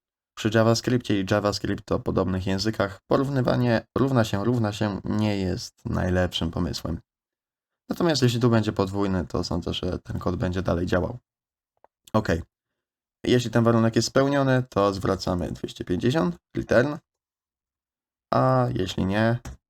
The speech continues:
to else return siedemdziesiąt. Mamy wszystko zapisane w jednej linijce, jest czytelne, jest super. I wiesz co, wróćmy może do tego in-out quint jako naszej animacji, bo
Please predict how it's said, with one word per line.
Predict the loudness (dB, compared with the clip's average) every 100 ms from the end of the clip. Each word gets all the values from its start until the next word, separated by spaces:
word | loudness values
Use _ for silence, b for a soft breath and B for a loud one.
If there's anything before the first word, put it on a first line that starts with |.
| -6
to | -2 0 -2 -8 _ _ _
else | 0 2 0 -2 -2
return | -2 0 0 0 -2 -6
siedemdziesiąt. | -8 -6 -4 -4 -6 -12 -16 _ _ _ _ _ _ _ _ _ _ _ _ _ 0
Mamy | 2 2
wszystko | -2 -4 -2
zapisane | -2 -2 -2 -2 0
w |
jednej | 0 0 2
linijce, | 2 2 0 0
jest | -4 -4
czytelne, | -6 0 2 4 2 -2
jest | -6 -8 -6
super. | -4 0 0 0 -6 _ _ _ _ _ _ _ _
I | 2 4 4
wiesz | 0 -2
co, | 2 4 4 4 0
wróćmy | 0 0 2 2
może | 2 0
do | -2 -2
tego | -2 0 0 -2 -6 _ _
in-out | -4 -4 -2 -2 -2
quint | -6 -4 -2 -2
jako | -4 -4 -4
naszej | -4 -2 -2
animacji, | -2 0 -2 -2 -2
bo | 0 0 0